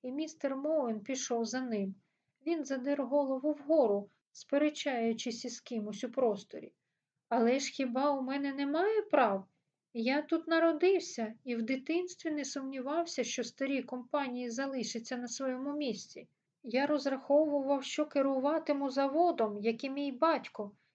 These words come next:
Хіба людина, як член суспільства, не має права розраховувати на це суспільство? З цим треба щось робити».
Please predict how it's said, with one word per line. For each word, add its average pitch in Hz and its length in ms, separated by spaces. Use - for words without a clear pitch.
Хіба 277 360
людина, 269 500
як 233 180
член 277 340
суспільства, 277 760
не 254 120
має 339 300
права 254 380
розраховувати 233 960
на 254 140
це 254 160
суспільство? 254 880
З - 100
цим 294 320
треба 285 380
щось - 360
робити». 277 580